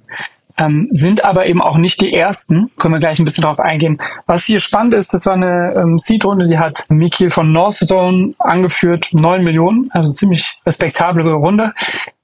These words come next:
Was, glaub ich, vor allem an dem Team liegt, es sind nämlich zwei ehemalige V Ps von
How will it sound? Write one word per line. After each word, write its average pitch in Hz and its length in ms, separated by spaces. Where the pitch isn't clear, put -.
Was, 165 200
glaub 180 120
ich, 165 120
vor - 160
allem 180 180
an 175 60
dem 147 160
Team 175 260
liegt, 208 440
es 170 120
sind 170 200
nämlich 170 440
zwei 165 640
ehemalige 165 540
V 170 200
Ps 175 320
von 151 500